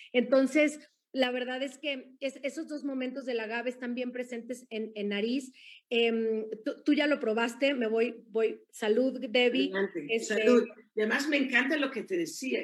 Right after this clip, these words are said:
Speaker 2: lo que estabas comentando, que te lleva hacia atrás a ese momento de probar el,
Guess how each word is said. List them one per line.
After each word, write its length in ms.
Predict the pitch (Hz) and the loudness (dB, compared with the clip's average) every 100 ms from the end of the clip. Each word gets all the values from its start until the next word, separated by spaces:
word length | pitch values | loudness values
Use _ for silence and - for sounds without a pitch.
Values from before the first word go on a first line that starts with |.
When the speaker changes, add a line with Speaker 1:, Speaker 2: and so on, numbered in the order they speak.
| - | -4
Speaker 2:
lo 140 | 196 | -6
que 100 | - | -8
estabas 360 | 175 196 220 - | -10 -8 -8 -6
comentando, 680 | 208 180 170 196 185 190 190 - - | -4 -4 -4 -4 -2 -4 -6 -18 -8
que 140 | 214 | -6
te 200 | 214 214 | 0 2
lleva 240 | 226 220 | 4 2
hacia 300 | 226 - 220 | 0 0 0
atrás 500 | 165 - 208 196 190 | -2 0 0 0 0
a 60 | - | -2
ese 220 | 180 208 | 0 0
momento 420 | 202 180 185 185 | 2 2 2 2
de 100 | 170 | 0
probar 420 | 165 156 147 165 170 | 0 -2 0 2 6
el, 240 | 156 147 | 4 2